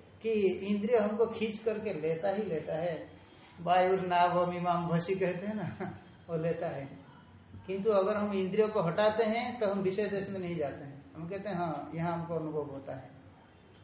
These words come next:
तो जब ये अनुभव हमको अधिक होगा, देखेंगे, तब देखेंगे हमको घट ज्ञान भी, हम घट को जान रहा है, यहाँ हमको घटाकार, घटाकार वृत्ति हो रहा है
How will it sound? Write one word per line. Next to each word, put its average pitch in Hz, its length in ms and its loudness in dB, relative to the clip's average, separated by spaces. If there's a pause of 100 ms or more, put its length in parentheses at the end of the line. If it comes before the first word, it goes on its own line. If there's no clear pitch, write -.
तो 175 80 0
जब 214 400 0
ये 214 200 2
अनुभव 214 460 2
हमको 202 240 0
अधिक 196 340 2
होगा, 170 360 4
देखेंगे, 180 600 -2 (300)
तब 208 180 2
देखेंगे 226 360 4
हमको 226 220 2
घट 175 300 2
ज्ञान 196 240 0
भी, 214 80 2
हम 180 260 0
घट 170 220 -2
को 185 80 -2
जान 160 300 -4
रहा 151 80 -2
है, 156 120 -2
यहाँ 190 140 0
हमको 185 180 -4
घटाकार, 165 420 0 (280)
घटाकार 170 400 2
वृत्ति 165 240 -4
हो 147 120 -2
रहा 143 140 -2
है 139 140 -10